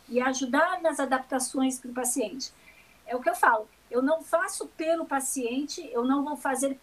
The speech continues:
para o paciente, a gente vai fazer com o paciente, pra permitir que ele seja funcional. Então, a gente tem as adaptações, a gente tem os facilitadores,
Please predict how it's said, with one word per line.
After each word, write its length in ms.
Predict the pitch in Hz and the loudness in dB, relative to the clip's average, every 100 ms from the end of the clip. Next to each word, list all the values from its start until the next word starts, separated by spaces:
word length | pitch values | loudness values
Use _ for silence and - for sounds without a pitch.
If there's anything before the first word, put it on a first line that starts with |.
| - | 2
para 260 | 311 330 | 4 4
o 20 | 302 | -2
paciente, 540 | 285 - 262 226 240 | -8 -6 -6 -6 -8
a 40 | |
gente 220 | 226 262 254 | -4 -4 -2
vai 120 | 269 | -4
fazer 280 | 262 285 - - _ _ _ - | -4 -6 -6 -10 _ _ _ -2
com 320 | 359 359 339 | 2 4 2
o 60 | 262 | 2
paciente, 800 | 262 262 - 262 233 - - - | 0 0 2 0 0 -4 -12 -6
pra 180 | 240 247 | -2 0
permitir 480 | 269 262 247 302 | 2 2 0 -2
que 140 | 285 277 | 0 2
ele 100 | 262 | 2
seja 420 | - 330 311 370 - _ - | 0 -2 2 0 0 _ -10
funcional. 640 | - 311 - 370 277 214 - - - - - - - | -2 0 2 2 2 2 -6 -18 -20 -20 -20 -8 0
Então, 180 | 262 285 | 4 4
a 60 | |
gente 220 | 285 294 - | 4 0 0
tem 160 | 302 | 2
as 120 | 294 277 | 2 2
adaptações, 1000 | 262 254 254 240 - 233 254 254 262 - - - | 0 0 -2 -2 0 0 2 2 0 -2 -12 -12
a 100 | - | -4
gente 260 | 220 262 254 | 0 0 2
tem 140 | 277 | 2
os 100 | 269 269 | 2 2
facilitadores, 1200 | 262 277 247 247 214 214 226 240 240 233 247 - | 0 0 0 2 0 2 2 4 2 0 -4 -6